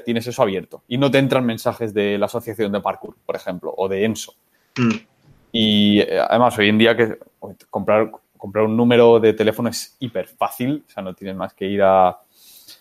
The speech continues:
Speaker 1: al Lidl o al Aldi y comprar una tarjeta sim por cinco o diez euros y luego coges cualquier operador de, de estos barateros, de Simio, Pepephone o tal, y dices, "Quiero cambiar este número a Pepephone".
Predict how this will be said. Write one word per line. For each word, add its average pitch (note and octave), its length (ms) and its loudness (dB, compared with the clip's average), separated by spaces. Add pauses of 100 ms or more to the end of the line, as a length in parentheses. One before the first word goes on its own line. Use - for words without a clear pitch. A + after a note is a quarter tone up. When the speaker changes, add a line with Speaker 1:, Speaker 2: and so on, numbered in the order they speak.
(180)
Speaker 1:
al G2 160 2
Lidl B2 280 6
o A2 60 6
al A2 80 6
Aldi C3 360 6
y A#2+ 60 0
comprar A2 440 2
una G#2+ 320 -2
tarjeta A2 380 -2
sim G#2+ 300 -4
por G2+ 380 -2
cinco A#2+ 400 -6
o G#2 60 2
diez G#2+ 200 0
euros D3 680 2
y A2 100 -8
luego A#2 760 4
coges - 280 -10
cualquier G#2+ 280 -4
operador G2+ 480 -2
de, F#2+ 400 -6
de D3+ 100 -18
estos - 180 -10
barateros, G#2+ 520 0
de F2 260 -8
Simio, A2 540 -2
Pepephone G#2+ 500 -4
o G#2 60 -6
tal, A#2+ 160 4
y G2+ 240 -2
dices, F2+ 320 -8
"Quiero C3+ 180 4
cambiar A2+ 220 4
este G2+ 180 -4
número F2+ 280 -10 (960)
a G#2 280 4
Pepephone". F#2 440 -6